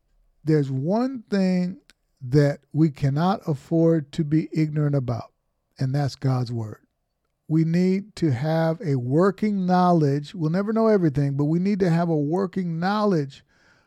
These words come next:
of God's word. We need to understand the word of God, and we can understand the word of God.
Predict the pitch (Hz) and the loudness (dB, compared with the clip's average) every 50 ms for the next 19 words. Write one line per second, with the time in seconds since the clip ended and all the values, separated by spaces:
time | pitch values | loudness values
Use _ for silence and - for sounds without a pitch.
0 | _ _ - 180 180 156 143 143 156 156 151 147 143 139 139 147 156 156 147 135 | _ _ -2 -2 0 0 -2 -2 -2 0 -2 -2 -4 -4 -4 -2 0 0 0 0
1 | 131 143 156 170 190 185 170 175 175 175 170 170 143 - - - _ - - 180 | 0 0 0 0 0 -2 -2 -2 -4 -4 -4 -6 -8 -8 -12 -16 _ -6 -4 -2
2 | 190 202 208 196 175 143 127 123 - - 135 143 135 135 139 131 123 123 113 110 | 0 0 2 2 0 0 -2 -6 -6 -4 -2 0 0 2 0 0 -2 -4 -6 -6
3 | - 120 117 - - - 147 160 180 196 220 226 214 - - 269 269 277 254 262 | -6 -6 -6 -8 -6 -4 -4 -2 -2 -2 -4 -4 -6 -6 -4 -4 -2 -2 -2 -2
4 | 202 180 165 151 117 - - 156 139 139 139 131 123 127 127 117 117 110 110 - | -2 -2 -2 -2 -4 -4 -4 -4 -4 -2 -4 -4 -2 -2 -4 -4 -6 -6 -6 -8
5 | 120 110 113 | -8 -8 -10